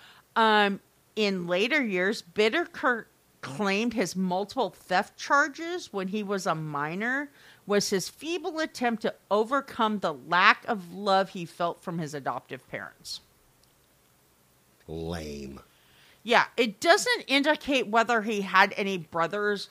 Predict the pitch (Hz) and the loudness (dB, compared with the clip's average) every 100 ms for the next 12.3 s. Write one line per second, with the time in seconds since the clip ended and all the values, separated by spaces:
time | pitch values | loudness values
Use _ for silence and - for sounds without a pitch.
0 | - 165 135 - - - 226 220 - 330 | -14 -14 -12 -10 -10 -8 -8 -8 -8 -8
1 | 349 370 - - - - - - 208 208 | -6 -6 -8 -12 -20 -20 -8 -6 -4 -6
2 | - - 214 - 320 359 320 285 269 262 | -10 -14 -10 -6 -6 -8 -10 -6 -4 0
3 | 233 - - 156 170 214 190 - 185 170 | 0 -2 0 2 4 2 -4 -4 -2 -2
4 | - - 175 170 220 214 180 151 143 135 | -6 -8 -8 -6 -6 -4 -4 -6 -8 -10
5 | 131 120 87 62 156 - _ - _ _ | -10 -10 -12 -14 -20 -20 _ -20 _ _
6 | _ - 214 196 190 185 180 170 170 165 | _ -4 0 2 2 2 0 -4 -10 -14
7 | _ _ _ _ _ - _ - 202 165 | _ _ _ _ _ -20 _ -10 -8 -8
8 | _ _ _ 220 302 330 _ _ _ _ | _ _ _ -16 -14 -14 _ _ _ _
9 | 196 262 - - 571 370 349 - 180 175 | -8 -8 -8 -8 -2 -4 -4 -4 -2 -2
10 | 196 180 - 160 165 160 156 147 147 175 | -2 -8 -12 -6 -4 -4 -4 -10 -10 -12
11 | 160 - 165 - 156 156 196 220 240 226 | -14 -8 -8 -6 -6 -6 -6 -6 -6 -6
12 | 311 523 | -6 -8